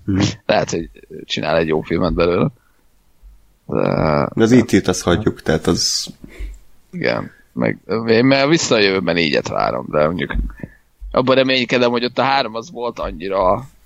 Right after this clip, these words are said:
Speaker 2: szintcsökkenés, hogy, hogy ne.
Speaker 1: Hát azért
Speaker 2: Nem készült, de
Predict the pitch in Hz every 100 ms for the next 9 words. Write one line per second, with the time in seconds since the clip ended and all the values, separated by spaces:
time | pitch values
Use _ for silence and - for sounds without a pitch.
0 | _ _ _ - - - 226 196 - 226
1 | - - - 101 - 95 98 71 - -
2 | _ _ _ _ _ - _ _ _ _
3 | _ _ _ - - _ _ _ _ _
4 | - - 95 90 90 87 139 - - -
5 | - 214 208 127 120 113 104 - - -
6 | - - - 98 87 90 92